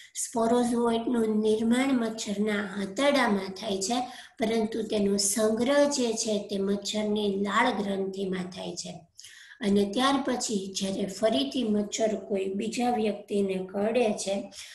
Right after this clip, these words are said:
ત્યારે સ્પોરોઝોઇટ્સ એ મનુષ્યના શરીરમાં દાખલ થાય છે અને પેરા-, જે શું કહેવાય, પ્રજીવ છે, પ્રજીવ પોતાનું નવું જીવનચક્ર છે તે શરૂ કરે છે. ફરીથી આપણે આખી વાત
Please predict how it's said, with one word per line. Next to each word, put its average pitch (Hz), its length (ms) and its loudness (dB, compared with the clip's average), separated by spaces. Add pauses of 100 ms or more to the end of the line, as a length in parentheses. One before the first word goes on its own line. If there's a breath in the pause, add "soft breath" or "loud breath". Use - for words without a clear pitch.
(140 loud breath)
ત્યારે 214 300 2
સ્પોરોઝોઇટ્સ 214 1080 -2 (120)
એ 208 140 2
મનુષ્યના 214 760 -2
શરીરમાં 196 760 -2
દાખલ 190 380 -4
થાય 247 260 -4
છે 285 160 -4 (440 loud breath)
અને 202 260 4
પેરા-, 226 640 4
જે 196 540 0 (500 loud breath)
શું 220 160 -8
કહેવાય, 202 260 2
પ્રજીવ 220 420 4
છે, 220 380 0
પ્રજીવ 214 560 2
પોતાનું 196 720 2
નવું 226 300 4
જીવનચક્ર 214 880 0
છે 208 420 0
તે 208 100 -2
શરૂ 190 380 -2
કરે 170 340 -10
છે. 185 200 -10 (640 loud breath)
ફરીથી 254 420 2
આપણે 277 220 2
આખી 254 300 0
વાત 233 220 2